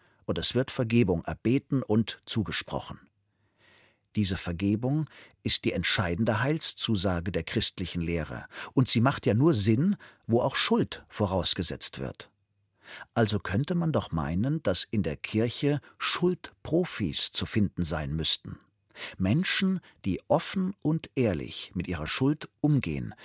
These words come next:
weil sie von der Möglichkeit der Vergebung Gottes wissen. Die die eigenen Fehler nicht ängstlich verstecken müssen, weil sie wissen, dass Gott sie dennoch gnädig ansieht.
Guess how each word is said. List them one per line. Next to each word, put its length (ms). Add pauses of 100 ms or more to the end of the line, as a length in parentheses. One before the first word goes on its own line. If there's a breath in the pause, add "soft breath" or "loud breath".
(260 loud breath)
weil 240
sie 140
von 160
der 100
Möglichkeit 840
der 80
Vergebung 640
Gottes 360
wissen. 360 (1400 soft breath)
Die 80
die 160
eigenen 320
Fehler 340
nicht 300
ängstlich 440
verstecken 520
müssen, 360 (540 loud breath)
weil 180
sie 160
wissen, 540
dass 240
Gott 220
sie 180
dennoch 480
gnädig 480
ansieht. 480